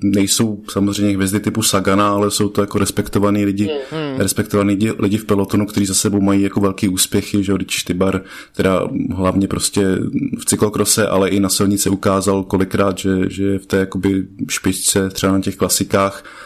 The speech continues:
Speaker 1: Roman Kreuziger za se-, za sebou má minulost toho etapového jezdce. Ehm, těžko říct, no, jako já,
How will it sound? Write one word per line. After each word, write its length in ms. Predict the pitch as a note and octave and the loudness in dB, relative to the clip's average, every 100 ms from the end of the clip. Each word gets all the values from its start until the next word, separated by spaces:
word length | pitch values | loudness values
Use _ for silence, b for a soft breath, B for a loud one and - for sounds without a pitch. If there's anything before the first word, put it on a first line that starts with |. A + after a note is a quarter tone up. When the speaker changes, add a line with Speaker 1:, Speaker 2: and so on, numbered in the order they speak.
| B - | B -4
Speaker 1:
Roman 300 | F#2 F#2+ F#2+ | 0 2 2
Kreuziger 500 | F#2+ F#2+ - G2 F#2+ | 0 0 0 0 0
za 80 | F2+ | 0
se-, 300 | - G#2 F#2 | 0 0 0
za 80 | F#2+ | 0
sebou 240 | - G2 | 0 2
má 140 | F#2+ F#2+ | 4 4
minulost 400 | F#2+ G2 F#2+ - | 4 2 0 0
toho 260 | G2+ G2 | 0 0
etapového 500 | F#2 G2+ G2+ G2 G#2 | 0 0 0 2 2
jezdce. 440 | F#2+ F#2+ - G2 F#2+ B B B B B B B - | 2 0 0 -2 -2 B B B B B B B -4
Ehm, 560 | F#2+ G2 G2 G2 G2 A2+ - _ _ - - - - | 2 4 4 2 -2 -8 -16 _ _ -20 -20 -20 -2
těžko 400 | G2 F#2 - G#2 | 0 0 0 0
říct, 340 | G2+ A2 - | 0 0 2
no, 260 | G2+ F2+ F2+ G#2 | 0 0 -2 -4
jako 220 | - G2+ | 0 2
já, 160 | G2 | 2